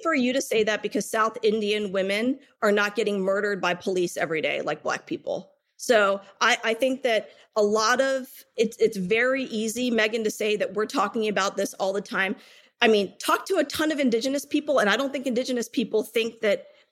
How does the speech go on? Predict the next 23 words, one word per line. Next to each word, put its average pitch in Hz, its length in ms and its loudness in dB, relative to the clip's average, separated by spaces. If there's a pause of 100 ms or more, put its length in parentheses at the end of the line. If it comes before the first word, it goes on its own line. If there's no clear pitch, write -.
(100)
we're 233 200 6
talking 240 440 0
about 160 300 -2
this 170 160 -6
all 175 220 -2
the 160 80 -4
time. 165 340 -4 (340)
The 277 80 4
whole 349 360 2
thing 294 300 0
is 208 120 0
put - 300 -8
critical 349 380 0
race 277 220 0
theory, 185 240 -2
put - 300 -6
yourself 233 580 -2 (440)
in 269 100 6
the 269 80 6
position, 277 540 -2
and 269 100 2
it's 254 140 -4
different. 202 840 -2